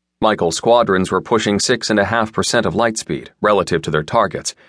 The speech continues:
and watching as the starships spread out into an anti-fighter formation. The formation was a bog-standard one,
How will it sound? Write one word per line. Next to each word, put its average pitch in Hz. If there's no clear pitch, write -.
and 107
watching 135
as 104
the 107
starships 120
spread 120
out 98
into 95
an 95
anti-fighter 101
formation. 87
The -
formation 160
was 110
a 104
bog-standard 104
one, 67